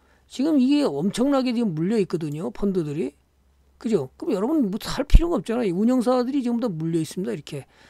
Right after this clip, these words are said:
삼성자산운영, 미래에셋자산, 케이비자산, 한국투자, 뭐 엔에이치, 아문디, 신영자산, 뭐 가치투자 전문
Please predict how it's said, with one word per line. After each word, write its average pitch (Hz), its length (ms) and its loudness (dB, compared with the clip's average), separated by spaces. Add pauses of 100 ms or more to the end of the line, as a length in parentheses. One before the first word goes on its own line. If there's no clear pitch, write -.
(140)
삼성자산운영, 196 1040 0
미래에셋자산, 170 880 -2
케이비자산, 170 640 -2
한국투자, 156 800 -6 (400)
뭐 160 160 -2
엔에이치, 160 440 -2
아문디, 165 680 0 (100)
신영자산, 175 880 -2
뭐 151 160 -8
가치투자 180 600 -4
전문 165 380 -4